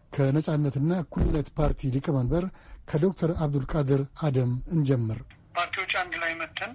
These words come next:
Speaker 2: አጀንዳዎች ላይ ስንነጋገር በአጀንዳ መቀራረብ ይፈጠራል። በፓርቲዎች መካከል፣ እ፣ መቀራረብ፣ የተሻለ መተማመን እና በተለያየ መንገድ የሚፈጠሩ መጠራጠሮች እርስ በርስ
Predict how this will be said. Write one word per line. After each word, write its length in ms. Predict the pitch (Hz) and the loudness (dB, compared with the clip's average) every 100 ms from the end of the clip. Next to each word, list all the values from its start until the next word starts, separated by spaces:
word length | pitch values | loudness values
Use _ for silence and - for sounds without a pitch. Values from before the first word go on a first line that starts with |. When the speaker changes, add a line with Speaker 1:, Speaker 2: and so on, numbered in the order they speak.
| - 160 | -12 -6
Speaker 2:
አጀንዳዎች 500 | 180 175 175 170 170 160 | -4 -2 -4 -2 -2 -2
ላይ 120 | 170 | -4
ስንነጋገር 760 | 160 170 165 165 160 156 190 220 - - | -6 -10 -8 -4 -4 -4 -4 -6 -12 -12
በአጀንዳ 460 | - 196 170 175 170 170 | -4 -2 -2 -4 -4 -4
መቀራረብ 540 | 160 - 160 160 156 | -4 -4 -4 -4 -6
ይፈጠራል። 540 | 156 - 160 175 196 | -6 -6 -6 -4 -4
በፓርቲዎች 600 | 196 165 170 160 170 151 - - | -6 -6 -6 -6 -10 -4 -2 -2
መካከል፣ 460 | 311 226 160 - 320 320 | -6 -8 -4 -6 -8 -12
እ፣ 240 | - 160 160 | -16 -14 -12
መቀራረብ፣ 600 | 160 165 175 165 165 165 - - | -10 -4 -4 -4 -6 -10 -12 -10
የተሻለ 460 | 165 170 175 180 175 | -8 -4 -2 -2 -4
መተማመን 600 | 165 160 - 170 170 170 175 | -8 -8 -6 -4 -6 -6 -10
እና 140 | 185 233 - - - 156 | -8 -8 -10 -16 -14 -10
በተለያየ 480 | 160 170 165 165 | -6 -2 -2 -2
መንገድ 260 | 165 165 156 | -8 -8 -8
የሚፈጠሩ 560 | 165 160 170 160 175 165 165 160 151 | -8 -8 -8 -8 -10 -10 -12 -14 -8
መጠራጠሮች 800 | 165 160 175 165 160 165 160 160 | -8 -4 -4 -4 -6 -8 -6 -4
እርስ 160 | 165 - | -4 -6
በርስ 280 | 165 165 - | -6 -6 -6